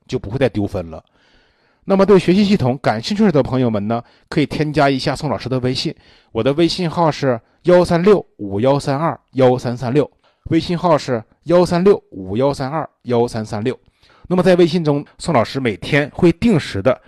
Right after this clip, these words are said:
回复听众朋友们的咨询以及订购事宜。好了，我们书归正传。前边呢，我们讲到，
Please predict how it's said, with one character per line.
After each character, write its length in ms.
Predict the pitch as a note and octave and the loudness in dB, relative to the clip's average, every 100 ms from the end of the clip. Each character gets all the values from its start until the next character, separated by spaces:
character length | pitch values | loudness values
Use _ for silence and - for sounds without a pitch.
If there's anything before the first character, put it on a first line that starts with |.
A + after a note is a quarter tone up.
| - | -12
回 200 | - A#2 | -6 -4
复 140 | - | -4
听 160 | C#3+ E3 | -6 -2
众 100 | D#3+ | -2
朋 120 | C3 | -2
友 80 | A#2+ | -4
们 100 | F#2 | -6
的 100 | G#2 | -8
咨 200 | - F3+ | -4 -2
询 340 | E3 - F#2 A2 | -2 -4 -10 -12
以 140 | A2+ F2 | -16 -16
及 160 | G2 | -14
订 200 | A2 D#3+ | -8 -6
购 160 | A#2+ A2 | -4 -4
事 220 | - G2 | -6 -12
宜。 180 | D#2+ D#2+ _ _ _ _ _ _ _ _ _ _ - | -12 -16 _ _ _ _ _ _ _ _ _ _ -4
好 160 | A#2 | 0
了， 120 | C3 - _ | 0 -2 _
我 120 | A2+ | -4
们 100 | A#2+ | -4
书 220 | A#2+ D3+ | -2 -2
归 120 | C3+ C#3 | 2 2
正 160 | C#3+ | 0
传。 160 | A2+ A#2+ - _ _ | 0 -2 -4 _ _
前 200 | - E3+ | -2 0
边 160 | A3 G3 | 2 2
呢， 100 | E3+ | 2
我 60 | B2 | -2
们 100 | B2+ | -2
讲 220 | - E2+ | -8 -10
到， 180 | G#2 | -10